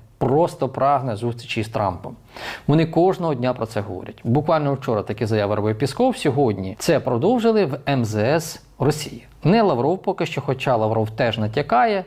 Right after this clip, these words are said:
та навіть прямо говорить, що ми готові, так, але треба підготуватися. Сьогодні випустили Захарову, і вона сказала, що Росія готова провести саміт у Будапешті, Орбан також про це сказав,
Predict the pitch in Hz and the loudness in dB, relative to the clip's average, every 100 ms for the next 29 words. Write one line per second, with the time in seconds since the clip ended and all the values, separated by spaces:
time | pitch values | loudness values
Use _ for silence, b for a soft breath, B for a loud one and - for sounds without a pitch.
0 | - 117 104 104 202 208 196 160 156 123 | -8 -6 -6 -4 0 0 0 -2 0 -2
1 | 110 - 107 98 104 107 247 160 110 190 | -2 -4 -2 -2 -4 0 2 2 0 0
2 | 196 - 110 110 120 107 98 104 107 165 | 0 0 -6 -2 -2 -2 -6 -8 -4 2
3 | 214 208 160 143 B B B B - 269 | 2 2 -2 -4 B B B B 0 4
4 | 185 185 190 151 180 165 160 120 113 147 | 4 4 2 -2 0 0 0 0 2 0
5 | 107 92 95 98 131 208 233 - 165 170 | 2 0 -2 -4 0 2 0 0 2 2
6 | 143 - 135 143 170 143 - 120 151 175 | 2 0 0 0 2 0 0 2 2 2
7 | 139 117 165 - B B B B - 175 | 2 2 0 -2 B B B B -2 4
8 | 190 - 147 - 135 110 - 214 170 127 | 4 2 -4 -2 -2 -2 -2 0 2 2
9 | 110 98 110 - 220 226 - - 190 127 | 2 0 -2 -2 -4 -4 -10 0 0 2
10 | 110 107 101 190 190 190 - 196 202 | -2 -4 -4 -4 -2 -2 0 2 0